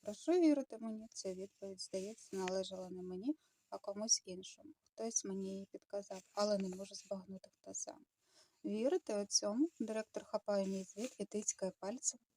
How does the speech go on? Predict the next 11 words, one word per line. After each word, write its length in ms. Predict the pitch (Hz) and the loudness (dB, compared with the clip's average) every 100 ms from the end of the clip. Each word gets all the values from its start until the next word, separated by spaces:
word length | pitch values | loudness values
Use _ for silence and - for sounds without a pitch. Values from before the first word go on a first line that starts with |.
| - | -4
на 140 | 196 | -4
підведені 580 | - _ 196 202 240 220 | -4 _ 0 2 0 -2
червоним 560 | - 196 180 190 190 185 | -2 -4 -2 -4 -4 -8
цифри. 440 | - 180 _ _ _ - - _ | -6 -6 _ _ _ -20 -20 _
"Оцьому 520 | 208 - 226 226 262 | 2 4 4 6 6
вірите? 480 | 285 302 311 - 302 _ | 10 10 8 4 -4 _
Оцим 400 | 220 - 233 220 | -2 2 2 6
вашим 280 | 208 220 226 | 4 4 6
ста 280 | - - 214 | 6 6 2
відсоткам 600 | 220 - 196 - 247 262 | 2 0 0 0 0 4
вірите? 440 | 285 294 294 - | 6 6 4 0